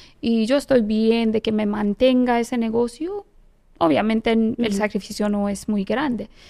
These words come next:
Speaker 1: Pero si tu visión y tu sueño es muy grande, entonces ahí sí tienes que entrar. Vas a entrar a un, a un nivel de que ne-, requiere muchos, muchos sacrificios y mucho, mucho trabajo.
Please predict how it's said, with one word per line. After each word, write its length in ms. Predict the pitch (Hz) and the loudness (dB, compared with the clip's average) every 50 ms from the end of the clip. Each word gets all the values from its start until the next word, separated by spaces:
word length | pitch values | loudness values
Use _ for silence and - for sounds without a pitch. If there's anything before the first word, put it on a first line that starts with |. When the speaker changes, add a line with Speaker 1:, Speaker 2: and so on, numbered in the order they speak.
| - - - - | -20 -20 -4 0
Speaker 1:
Pero 180 | 247 240 233 | 2 2 2
si 180 | 226 - 247 220 | 2 0 -2 -4
tu 160 | - - 226 | -2 -4 -2
visión 460 | 214 226 214 - - 277 302 359 381 370 | -2 -2 -2 0 0 2 2 2 0 -2
y 140 | - 269 | -6 -6
tu 140 | - - 247 | -6 -6 -8
sueño 480 | 226 - - 254 247 277 262 240 220 208 | -8 -6 -4 -2 0 2 2 0 0 -2
es 200 | 220 220 - - | -4 -4 -4 0
muy 180 | 247 269 277 269 | 2 2 2 2
grande, 440 | 247 240 233 247 277 269 269 320 302 | 2 0 0 0 0 0 0 0 0
entonces 500 | 285 240 - 220 220 220 - 254 233 - | 0 -2 -2 -4 -6 -4 -6 -6 -6 -6
ahí 320 | - - 202 202 254 285 | -6 -4 -2 -2 -2 -2
sí 400 | 254 - - 233 233 247 262 - - - | -2 -2 -4 -2 -2 -2 -4 -8 -12 -12
tienes 320 | - 208 208 208 202 220 - | -8 -6 -4 -4 -4 -6 -6
que 120 | - 226 | -6 -4
entrar. 360 | - 208 202 - 220 226 240 - - - - - | -4 -4 -2 -2 -2 -2 -2 -4 -10 -20 -10 -2
Vas 240 | 240 254 269 - 349 | 0 0 2 2 2
a 60 | 330 | 2
entrar 360 | 302 269 254 254 269 277 254 | 2 4 2 2 0 0 0
a 100 | 233 226 | 0 0
un, 300 | 226 247 247 226 214 - - | 2 2 2 0 0 -2 -2
a 120 | 220 214 214 | -2 0 0
un 280 | 220 233 240 240 226 | 2 2 2 2 2
nivel 420 | 220 214 202 214 226 247 254 277 262 | 2 2 2 2 0 0 0 0 0
de 140 | 254 226 | 0 -2
que 140 | - - 202 | -2 -2 -2
ne-, 180 | 202 208 - - - | -2 -4 -6 -4 -4
requiere 580 | 208 208 - - 226 262 262 233 208 214 208 - - - - - - - | -4 -4 -2 0 0 2 2 2 -2 -4 -6 -8 -16 -20 -20 -14 -4 -2
muchos, 500 | 220 214 - 233 214 202 - - - - _ | -2 0 0 0 -2 -2 -4 -10 -18 -10 _
muchos 360 | 220 208 202 196 - - 196 | -4 -2 -2 -4 -6 -8 -10
sacrificios 680 | - 180 - - - - - - - - - 240 220 - | -10 -10 -10 -12 -12 -10 -10 -10 -8 -6 -6 -6 -6 -4
y 120 | - - 208 | -4 -2 0
mucho, 460 | 208 208 208 214 - - 233 233 - - | 2 2 0 0 0 0 -2 -2 0 0
mucho 260 | 233 240 233 - 247 | -2 0 0 -2 -4
trabajo. 440 | - 220 220 - - - - - | -4 -8 -10 -10 -16 -20 -20 -20